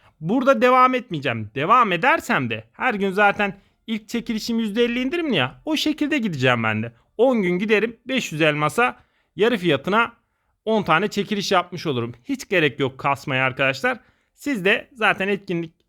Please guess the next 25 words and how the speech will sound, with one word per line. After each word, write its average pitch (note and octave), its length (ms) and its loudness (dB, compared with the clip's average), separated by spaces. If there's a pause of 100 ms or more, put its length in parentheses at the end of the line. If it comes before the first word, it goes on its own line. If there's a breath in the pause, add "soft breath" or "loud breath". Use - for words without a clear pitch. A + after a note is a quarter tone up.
(140)
hem G#3 280 -2
günlük G#3+ 340 0
heyecan G3 340 0
olur D#3 200 2
sizin C3+ 260 -4
için D3 220 -4
de. G3 80 0
Her F3 200 0
sabah D#3+ 380 -2
girdiğinizde D#3 520 -2
böyle D#3 280 0 (280 soft breath)
çekiliş D#3+ 420 -4
hakkınızı D#3+ 460 -2
yaparsınız. C#3 600 -2 (240)
Eğlenceli C4+ 500 0
olur. F3+ 220 2 (380 soft breath)
O B3 100 4
yüzden G#3+ 220 0
siz G#3 200 -10
de A3+ 80 -2
günlük G#3+ 420 -2
yüzde G#3+ 260 0
elli G#3+ 140 2
indirimli A3 380 0
çevirin. E3+ 400 -4